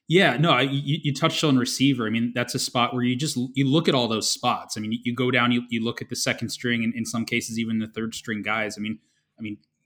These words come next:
Cameron Buckley is a guy who's played S E C football. I mean, he's a guy who knows how to play college football, and he's, you know, he's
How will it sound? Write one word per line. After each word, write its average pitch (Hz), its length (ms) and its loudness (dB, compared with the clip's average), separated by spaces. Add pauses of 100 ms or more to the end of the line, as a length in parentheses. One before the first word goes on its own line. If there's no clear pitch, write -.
(260)
Cameron 165 340 2
Buckley 139 340 0
is 110 80 -4
a 120 40 -4
guy 113 200 0
who's 113 160 -4
played 123 480 2
S 123 140 -4
E 120 60 0
C - 160 -6
football. 104 480 -2
I - 40 -12
mean, 110 100 -6
he's 117 120 -6
a 131 40 0
guy 123 220 2
who 120 100 -2
knows 123 360 2
how 120 80 0
to 101 60 -6
play 113 220 -6
college 120 300 -4
football, 104 360 -8
and 107 120 -2
he's, 120 220 0 (260)
you 143 100 4
know, 120 60 0
he's 135 340 2